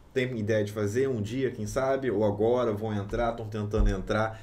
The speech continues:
Me digam aí qual a percepção de vocês sobre o curso, sobre esse vídeo aqui gravado.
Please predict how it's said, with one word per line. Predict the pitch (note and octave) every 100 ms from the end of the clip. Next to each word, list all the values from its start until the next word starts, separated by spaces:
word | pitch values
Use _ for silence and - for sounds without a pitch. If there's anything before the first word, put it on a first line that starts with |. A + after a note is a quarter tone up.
| - -
Me | G#2+
digam | C3 C#3
aí | A#2+
qual | A#2
a | G#2+
percepção | A#2 A2 G#2 G#2+
de | G2
vocês | G2 G#2 F#2+
sobre | G#2+ G#2+
o | G#2
curso, | G#2+ C3 C3 - B2+ - -
sobre | - G#2+ G2+
esse | G#2 G#2+
vídeo | G#2 G2+
aqui | G2+ G2
gravado. | F#2+ F#2 G#2+ A2+ A#2